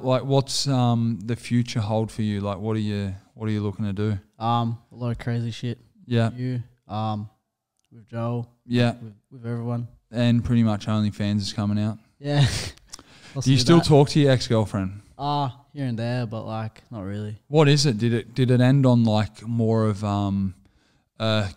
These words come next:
Speaker 1: kickback? Like, how did it end? Like,
Speaker 2: Oh,
Speaker 1: like, are you
Speaker 2: well
Speaker 1: talking?
Speaker 2: Oh, no, like, it was kinda bad. Like, she hated me, and then fucking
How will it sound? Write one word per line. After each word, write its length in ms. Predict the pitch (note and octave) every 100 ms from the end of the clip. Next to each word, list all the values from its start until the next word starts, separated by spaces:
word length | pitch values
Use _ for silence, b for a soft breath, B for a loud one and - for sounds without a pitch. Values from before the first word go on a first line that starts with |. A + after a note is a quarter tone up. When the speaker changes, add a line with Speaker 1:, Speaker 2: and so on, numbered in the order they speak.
| -
Speaker 1:
kickback? 760 | - C3+ - B2+ A#2+ G#2 -
Like, 260 | A#2+ A2+ -
how 240 | B2+ C#3+
did 180 | E3 C#3
it 40 | B2+
end? 240 | C3 A2
Like, 160 | G#2+ G#2
Speaker 2:
Oh, 160 | D#3+
Speaker 1:
like, 240 | C3 A#2+ -
are 60 |
you 160 | C#3 C#3+
Speaker 2:
well 100 | B2
Speaker 1:
talking? 640 | - C#3+ D#3 A3 C4+ C#4+ - _ _
Speaker 2:
Oh, 240 | - F3+ D3
no, 300 | D3 C#3 A2+
like, 220 | B2 B2
it 100 | B2+
was 420 | C#3 B2+ - - -
kinda 240 | - C#3 B2
bad. 280 | F#2+ G#2+ A2+
Like, 220 | A2 G#2+ - _ _
she 200 | - B2
hated 240 | A2 A2+ G#2+
me, 340 | A2+ A#2 A#2+ - _
and 140 | - G#2+
then 440 | A2 A2 G#2 G2 - -
fucking 560 | A2 - A2 G#2 G2